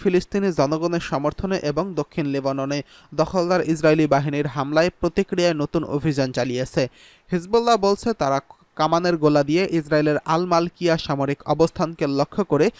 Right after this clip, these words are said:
সরাসরি আঘাত হেনেছে। হিজবুল্লাহর কাতিউসা রকেট, হারমন ব্রিগেড আটশো দশ এর কমান্ডের হেডকোয়ার্টার মা আলেহ গোলানি সামরিক ঘাঁটির পাশাপাশি সোমেরা এবং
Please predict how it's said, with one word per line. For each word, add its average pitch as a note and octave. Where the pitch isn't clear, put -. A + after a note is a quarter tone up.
সরাসরি F3+
আঘাত C#3
হেনেছে। C3
হিজবুল্লাহর D3
কাতিউসা D#3
রকেট, D3
হারমন E3+
ব্রিগেড F3
আটশো D#3+
দশ E3
এর D#3+
কমান্ডের D#3
হেডকোয়ার্টার D3+
মা E3+
আলেহ E3
গোলানি D#3
সামরিক C#3+
ঘাঁটির D3+
পাশাপাশি F3+
সোমেরা G3
এবং F#3